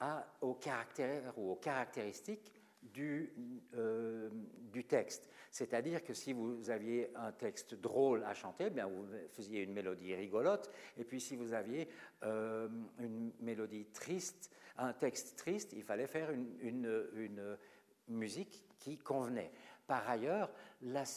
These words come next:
l'accompagnement, c'est plus la même voix, ou presque la même voix que le chant, l'accompagnement est une chose totalement individuelle. Alors écoutons, euh,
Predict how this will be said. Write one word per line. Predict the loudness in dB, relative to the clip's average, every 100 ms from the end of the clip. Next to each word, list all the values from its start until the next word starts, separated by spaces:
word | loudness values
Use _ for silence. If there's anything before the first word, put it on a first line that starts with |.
| -6
l'accompagnement, | -4 -2 2 2 2 2 2 2 -2 -2 -4 -12 -16 -8
c'est | -4 -4 -4 -6
plus | 0 2 0 -6 -20 -20 -20 _ _ 0
la | 4 4
même | 6 6 6
voix, | 4 6 8 8 6 -2
ou |
presque | -4 2 2 4
la | 4 4
même | 4 4
voix | 4 2
que | 2
le | -2
chant, | -2 -2 -4 -6 -6
l'accompagnement | 0 0 4 2 2 0 0
est | -2
une | -6 -4
chose | -4 -2
totalement | -4 0 0 0 -2 -6 -2
individuelle. | 2 2 0 0 2 2 0 -2
Alors | -2 -2
écoutons, | -4 -6 0 0 0 -10 -16 -4 2
euh, | 4